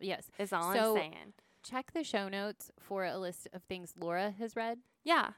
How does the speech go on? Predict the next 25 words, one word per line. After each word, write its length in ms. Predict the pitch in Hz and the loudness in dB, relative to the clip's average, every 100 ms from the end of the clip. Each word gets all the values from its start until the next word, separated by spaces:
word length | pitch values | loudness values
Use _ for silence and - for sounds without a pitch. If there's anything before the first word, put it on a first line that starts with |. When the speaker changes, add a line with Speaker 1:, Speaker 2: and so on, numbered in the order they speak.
| - | -4
Speaker 1:
'Cause 180 | 208 190 | -2 -2
it's 180 | 190 | -2
extensive. 760 | 185 170 - 185 180 202 208 - | -2 -4 -4 -4 -2 -4 -4 -6
Speaker 2:
And 180 | - 226 - | -2 0 4
I 160 | 233 | 4
can't 300 | 254 - 214 | 2 -2 -2
remember 360 | 202 185 160 170 | 0 -2 -2 -4
them. 480 | 170 160 160 175 202 | -4 -6 -8 -12 -2
Speaker 1:
And 360 | 214 202 190 190 | 2 2 2 4
Speaker 2:
Like, 180 | 196 190 | 2 2
the 100 | 202 | -2
titles 580 | - 175 190 196 196 190 | 2 2 4 0 0 -2
and 140 | 185 | -2
the 60 | 180 | -2
authors. 420 | - 175 196 185 - | -2 -2 -2 -2 0
I've 120 | 240 | 2
read 140 | 247 285 | 4 4
a 60 | |
lot 180 | 269 220 | 4 4
of 80 | 202 | 4
Dorothy 380 | 185 165 - 165 | 0 -2 -2 -6
Sayers, 600 | - 156 160 160 170 - | -2 0 0 -2 -4 -6
Speaker 1:
Mm-hmm. 100 | 226 | -4
Speaker 2:
um, 300 | 170 160 160 - | -2 -2 -6 -8
and, 420 | 170 175 170 - | -4 -4 -6 -10